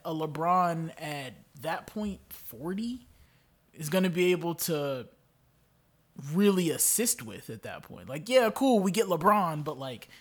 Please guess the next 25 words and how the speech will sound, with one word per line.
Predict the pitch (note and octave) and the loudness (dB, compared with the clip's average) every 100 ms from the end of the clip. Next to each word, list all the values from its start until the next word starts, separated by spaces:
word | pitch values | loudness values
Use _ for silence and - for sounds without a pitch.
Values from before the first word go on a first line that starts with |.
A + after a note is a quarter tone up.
| - _ _ - | -20 _ _ -8
we're | E3+ | 0
not | A3+ C4+ | 2 2
getting | G#3 B3 A#3+ F#3 D3+ _ - | 0 -2 -2 -2 -4 _ -6
twenty | - A3+ G#3+ | -2 0 0
eighteen | G#3+ G#3 - G#3+ G#3+ | -2 -4 -4 -2 0
LeBron. | F3+ C#3 B2+ A2 D#2+ F3 - | -2 -4 -6 -10 -12 -16 -14
Like, | - | -12
we're | D#3 | -8
not | G#3 B3 | -2 -2
getting | A#3+ A#3+ | -2 -2
twenty | A3 - A#3 A3+ G#3+ F#3+ - | -4 -2 0 2 0 -2 -6
sixteen | - - A#3 - - F3 | -2 0 0 0 0 -2
LeBron. | C#3+ B2 A#2+ A#2 B2+ | -2 -6 -8 -8 -6
We're | |
getting | F3+ A3 G3 D#3+ | -4 -2 -2 -2
twenty | - A3+ A3+ | -2 0 0
twenty-four | G3+ A3 G#3+ G3+ - G#3 F#3+ D3 C3+ - _ _ _ _ _ _ _ | 0 0 0 0 -2 -2 0 -2 -6 -14 _ _ _ _ _ _ _
LeBron | D3+ D3+ F3+ F3 E3 | -4 0 2 2 0
James. | F3+ F3 C#3+ C3+ - - _ - | -2 -4 -4 -6 -6 -8 _ -16
And | F3 A#3 _ - | -14 -14 _ -12
that | - | -8
nigga | A4+ G4+ | 0 2
just | A3 | 4
old, | G3 C4+ B4+ F4+ G3 | 6 10 10 8 8
bro. | G#3+ | 10